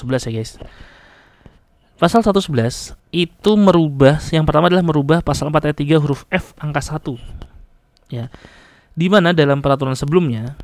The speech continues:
ya, dividen yang diterima oleh wajib pajak dalam negeri dengan kepemilikan lebih dari dua puluh lima persen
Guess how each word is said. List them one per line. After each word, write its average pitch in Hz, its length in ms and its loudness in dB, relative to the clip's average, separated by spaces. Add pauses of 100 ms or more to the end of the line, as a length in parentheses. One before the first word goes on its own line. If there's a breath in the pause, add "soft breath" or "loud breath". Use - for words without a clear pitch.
(140)
ya, 120 160 -8
dividen 143 400 0
yang 160 160 2
diterima 135 640 -2
oleh 156 320 4
wajib 139 320 -2
pajak 135 160 0
dalam 131 240 0
negeri 170 240 -2
dengan 131 240 -2
kepemilikan 127 800 -6
lebih 180 240 2
dari 139 240 4
dua 135 80 2
puluh 127 80 0
lima 131 80 -4
persen 123 480 -6